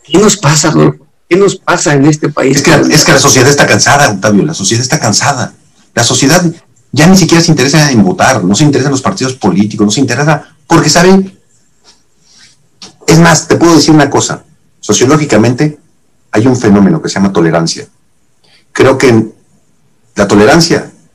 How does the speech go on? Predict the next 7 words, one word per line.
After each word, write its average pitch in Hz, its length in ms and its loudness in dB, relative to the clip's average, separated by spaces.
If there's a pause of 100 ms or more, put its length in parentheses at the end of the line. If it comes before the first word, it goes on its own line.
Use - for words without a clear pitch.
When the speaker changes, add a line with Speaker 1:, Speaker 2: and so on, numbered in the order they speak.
(300)
Speaker 2:
desde 95 260 0
el 85 160 -2
plano 107 600 2 (1200)
de 90 100 0
la 87 220 2
estructura 120 500 0
pública, 151 520 0